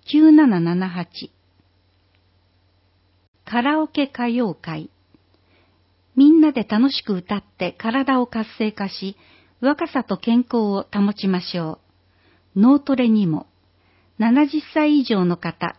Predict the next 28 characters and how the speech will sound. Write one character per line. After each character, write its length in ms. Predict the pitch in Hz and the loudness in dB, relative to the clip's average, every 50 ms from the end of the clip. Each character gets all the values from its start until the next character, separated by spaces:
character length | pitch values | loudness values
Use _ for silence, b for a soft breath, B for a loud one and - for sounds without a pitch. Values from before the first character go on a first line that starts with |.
| _ _ | _ _
歓 320 | - 208 196 190 185 180 | -6 -4 -2 0 0 -2
迎。 320 | 170 175 165 160 160 - - _ _ _ _ _ _ _ _ _ _ _ _ _ _ _ _ _ _ _ | -2 -4 -6 -8 -10 -12 -14 _ _ _ _ _ _ _ _ _ _ _ _ _ _ _ _ _ _ _
日 180 | _ - - 226 | _ -2 2 4
に 160 | 233 247 247 - | 4 4 4 0
ち、 300 | - - 202 202 - _ _ _ _ _ _ _ _ _ | -4 -12 -12 -12 -12 _ _ _ _ _ _ _ _ _
毎 260 | - 240 269 285 285 - | -4 -2 -2 -2 -4 -8
月 420 | - - - - 214 214 - - - | -14 -20 -16 -12 -10 -10 -10 -10 -10
第 260 | 214 247 269 294 311 | -6 -4 -4 -4 -4
一、 220 | 294 - 294 262 | -4 -6 -6 -4
第 180 | 240 254 269 262 | -4 -4 -4 -6
三 280 | - - 269 254 247 - | -6 -4 -2 -2 -2 -2
金 320 | - - 233 233 226 220 | -2 -2 0 2 2 2
曜。 360 | 220 208 185 165 151 135 - _ _ _ _ _ _ _ _ _ _ _ _ _ _ _ - | 0 0 -2 -4 -6 -10 -14 _ _ _ _ _ _ _ _ _ _ _ _ _ _ _ -10
時 160 | 196 214 220 | -6 -6 -6
間、 340 | 214 - - 233 220 214 - - _ _ _ _ _ _ _ - | -6 -4 -4 -4 -4 -4 -6 -10 _ _ _ _ _ _ _ -6
九 120 | - 349 | -4 -4
時 140 | - 311 - | -4 -4 -4
三 260 | - 262 247 247 240 | -2 -2 0 0 -2
十 140 | - 262 247 | -2 -4 -8
分 280 | - - 202 175 175 | -6 -6 -4 -4 -4
か 120 | - 180 170 | -4 -6 -8
ら 120 | 180 180 | -8 -6
十 200 | 175 - 262 262 | -4 0 2 4
二 160 | 269 269 262 | 6 6 4
時 120 | 202 185 175 | 2 0 -6
三 260 | - - 190 185 185 | -6 -4 -2 -2 -4
十 140 | 175 190 175 - _ - | -4 -8 -12 -14 _ -10
分。 320 | 165 151 160 175 220 | -8 -8 -6 -8 -10